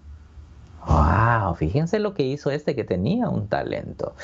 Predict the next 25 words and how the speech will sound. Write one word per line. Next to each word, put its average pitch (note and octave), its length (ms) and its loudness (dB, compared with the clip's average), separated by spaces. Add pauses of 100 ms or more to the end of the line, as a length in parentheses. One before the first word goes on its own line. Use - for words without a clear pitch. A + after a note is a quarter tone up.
(180)
Versículo A3+ 680 2
diecinueve, G3+ 800 2
¿qué A3 120 2
nos A3 240 0
dice? G3 540 0 (340)
Después C3+ 840 0 (1080)
de A3+ 200 8
mucho F4+ 880 4
tiempo, C#4+ 580 2
recuerden G3 540 0
que D3+ 100 2
el A2+ 100 -2
señor, C3 520 -2 (580)
el D2 420 0 (360)
que G#2 100 6
tenía D3+ 680 0 (260)
los - 240 0
talentos, F#3 460 2
les G#2+ 220 0
dio, G#3+ 240 2
¿verdad? E3 440 -2
Se G2+ 160 0
fue G#3+ 180 2
de A#3 100 0
viaje. B3 480 0